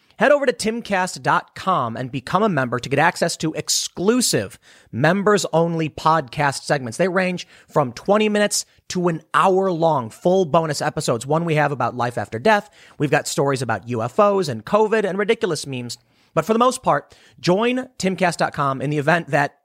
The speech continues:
I get banned on Twitter or any other, uh, or, or YouTube or any other platform. You'll still be able to access my content, and you help make sure that we can do more work. The podcast will expand. We'll do, we'll actually expand into on-the-ground reporting and things like that.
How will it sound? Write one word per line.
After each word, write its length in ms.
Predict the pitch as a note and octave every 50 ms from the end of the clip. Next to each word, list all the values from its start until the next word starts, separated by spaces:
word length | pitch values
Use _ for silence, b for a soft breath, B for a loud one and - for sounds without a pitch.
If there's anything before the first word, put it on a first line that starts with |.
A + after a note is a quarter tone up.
| _ -
I 140 | C3+ C3+ C3
get 380 | A#2+ A#2 C3 B2+ - B2 A#2+
banned 440 | - G3+ G#3+ F#3 D3 C3 B2+ C3 A2+
on 140 | G#2 A2 G#2+
Twitter 300 | - - G#3 G3+ G3 F#3
or 100 | E3+ D#3
any 140 | D#3+ D#3+ D#3+
other, 160 | C3+ B2+ - -
uh, 180 | B2+ A#2+ G#2+
or, 320 | A2 A#2+ G2+ B2+ C3 - A#2
or 40 |
YouTube 360 | B2+ C#3 G3 G#3 - D#3 C3 A#2
or 60 | B2
any 100 | B2+ B2+
other 120 | A2+ A#2
platform. 480 | - G#3 G#3+ G#3+ - - C#3 C3 A#2+ - B B B B B B B B
You'll 140 | B2 E3+ E3+
still 220 | - - G3 G3+
be 100 | E3 E3
able 140 | F3+ E3+ E3+
to 120 | D#3+ - C3
access 400 | C3+ C#3 - - D3 A#2 - -
my 140 | A#2+ G#2+
content, 480 | - - F#3 F#3+ F#3+ - F#3 F3 F3 - b b b b b
and 140 | - D3 D3+
you 80 | C3
help 180 | C#3+ D#3+ F3+ D3+
make 180 | D#3+ E3 E3
sure 340 | - - - D3+ D3 C#3+ C#3+
that 460 | B2 A#2+ C3 C3 C3 B2+ B2+ - - F3 - -
we 160 | - A#3+ A3
can 160 | - C4 A3
do 120 | A3+ B3+ A#3+
more 220 | A#3 A#3 A#3 A3
work. 280 | A3+ A3+ F#3+ A2+ - _
The 80 | B2 -
podcast 480 | D3+ D#3 D3+ - - D3+ C#3+ - -
will 80 | C3+ B2+
expand. 440 | - - - G3 F3+ F#3 F3+ E3+ B B B B B
We'll 120 | - C#3 C#3
do, 260 | B2 D3 C#3+ C#3 -
we'll 240 | - C#3 D3 D3 D#3
actually 360 | D#3 D#3+ D#3+ - - D3 C#3+
expand 340 | C3 - - - C#3 C#3 C3+
into 140 | B2+ A#2+ -
on-the-ground 500 | - C3+ C3 C3 B2+ A#2 B2 A2 G#2+ G2
reporting 420 | G#2 - - F3 F3 F3+ E3+ D3+
and 80 | C3 A#2+
things 220 | - C3+ C3 A2+
like 200 | B2+ B2 A2+ -
that. 260 | - A#2 A#2 - b